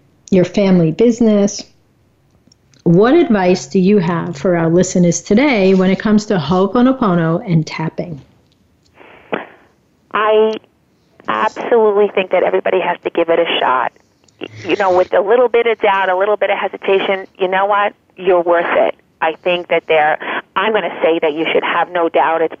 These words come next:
Speaker 2: proven to me that doubt is, was ridiculous, but absolutely you have to go through this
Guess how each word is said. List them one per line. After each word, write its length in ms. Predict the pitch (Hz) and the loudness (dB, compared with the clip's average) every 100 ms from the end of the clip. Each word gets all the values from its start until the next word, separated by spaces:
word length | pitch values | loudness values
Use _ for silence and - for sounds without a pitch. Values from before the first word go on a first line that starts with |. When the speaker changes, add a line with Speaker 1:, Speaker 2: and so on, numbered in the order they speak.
| - | -2
Speaker 2:
proven 340 | 175 156 160 | -2 0 -2
to 160 | 160 - | -2 -4
me 340 | 160 156 156 - - | 0 0 0 -4 -2
that 180 | - - _ - | -2 -2 _ -2
doubt 300 | 147 139 156 | 0 2 0
is, 160 | 156 - _ _ - | -2 -6 _ _ -8
was 100 | - - | -6 -4
ridiculous, 540 | 165 170 - 175 185 - - | -2 -2 0 2 2 0 -4
but 160 | 156 - - - - - - _ _ _ _ _ | -4 -4 -14 -14 -14 -16 -18 _ _ _ _ _
absolutely 840 | 233 220 - 254 214 196 175 170 | -4 -4 -2 0 2 2 2 2
you 80 | 170 | 2
have 340 | 165 185 165 - | 2 0 -4 -4
to 80 | 165 | 0
go 200 | 160 160 | 0 2
through 160 | 165 | 0
this 160 | 160 | 0